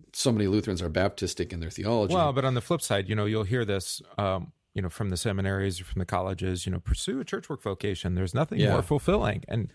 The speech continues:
Speaker 1: Right.
Speaker 2: I'm like, well, maybe in one sense that's true. I mean,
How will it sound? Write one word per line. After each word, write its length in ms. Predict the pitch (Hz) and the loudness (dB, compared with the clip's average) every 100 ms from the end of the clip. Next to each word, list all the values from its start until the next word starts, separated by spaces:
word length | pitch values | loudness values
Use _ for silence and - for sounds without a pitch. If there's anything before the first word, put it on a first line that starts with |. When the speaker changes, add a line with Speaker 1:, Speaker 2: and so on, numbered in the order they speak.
| - | -4
Speaker 1:
Right. 320 | 98 98 87 | 0 2 2
Speaker 2:
I'm 40 | 127 | 2
like, 180 | 131 - - _ _ _ - | -2 -4 -18 _ _ _ -4
well, 240 | - 180 - | 0 0 0
maybe 240 | 180 196 | -2 2
in 80 | 151 | 2
one 140 | 110 | 0
sense 380 | 104 120 120 - - | 0 -2 -4 -6 -4
that's 200 | 113 - | -4 -6
true. 600 | - - 226 117 117 139 | -12 -2 0 2 0 -2
I 40 | - | -2
mean, 280 | 107 107 | -2 -4